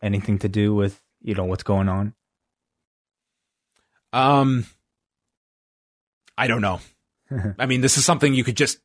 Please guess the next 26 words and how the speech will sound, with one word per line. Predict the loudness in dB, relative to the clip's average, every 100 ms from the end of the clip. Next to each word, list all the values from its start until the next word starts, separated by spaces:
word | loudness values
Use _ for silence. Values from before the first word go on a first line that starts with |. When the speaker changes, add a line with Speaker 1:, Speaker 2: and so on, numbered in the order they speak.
| -4
Speaker 2:
tape | -2 -2
in |
the | -4
back. | 0 2 2 -2 -8 _ _ -10
I | -6
hope | -4 0
they | -2
did. | 2 2 2 -2 -12 _ _ _ -16
Speaker 1:
Right. | -16 -16 _ _ _ _ _ _ _ _ 0
Yeah. | 2 2 0
Speaker 2:
So, | -10 _ -20 _ _ _ _ _ _ _ _ -12
um, | -4 -2 -2 -4 -8 _ _ -4
then | 0
we | 2
had | 2 0 -4
a |
four-way. | -4 0 2 2 0 -2 _ _ _ _ -12
Hikaru | -2 0 2
Shida, | 2 2 2 0
Chris | 0 2
Statlander, | 2 2 0 0 0 0
Riho, | 0 2 2 2 0
and | -2 -2
Penelope | -2 0 2 0 -2
Ford | 0 2 2 0
with | -4